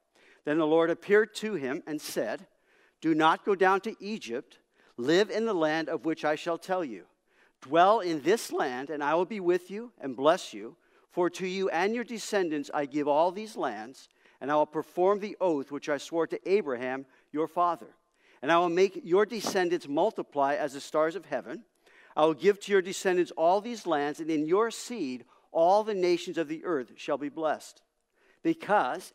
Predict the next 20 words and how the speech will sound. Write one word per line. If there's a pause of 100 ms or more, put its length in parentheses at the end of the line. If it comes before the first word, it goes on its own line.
Abraham
obeyed
my
voice
and
kept
my
charge, (320)
my
commandments, (240)
my
statutes, (240)
and
my
laws." (340)
So
Isaac
dwelt
in
Gerar.